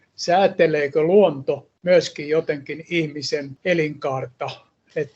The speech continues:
tota puhutaan kovasti liikakansottumisesta ja tommosesta. Ja nyt on selviä merkkejä ilmassa, että muuallakin maailmassa niin se, se syntyvyys niin kuin mulle tuntemattomista syistä on laskenut ja sitä kautta niin kuin sitä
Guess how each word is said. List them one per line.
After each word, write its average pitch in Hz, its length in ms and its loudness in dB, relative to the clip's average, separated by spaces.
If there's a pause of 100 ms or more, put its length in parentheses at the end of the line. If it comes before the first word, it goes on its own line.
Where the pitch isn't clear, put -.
tota 160 240 0
puhutaan 156 500 -2
kovasti 160 440 2
liikakansottumisesta 143 1400 -4
ja 143 100 -2
tommosesta. 147 680 0
Ja 160 100 4
nyt 165 200 -2
on 160 100 2
selviä 180 340 2
merkkejä 180 480 4
ilmassa, 170 600 2
että 131 320 -10 (280)
muuallakin 165 560 2
maailmassa 156 580 -2
niin 147 140 -8
se, 147 260 -2
se 180 160 -6
syntyvyys 170 720 4
niin 151 160 -6
kuin 147 220 -8 (140)
mulle 185 240 8
tuntemattomista 143 1000 -4
syistä 160 640 -4
on 156 180 -4
laskenut 139 640 -4 (100)
ja 151 60 -4
sitä 160 260 -2
kautta 151 380 -6
niin 143 200 -12
kuin 151 160 -16 (220)
sitä 151 360 -8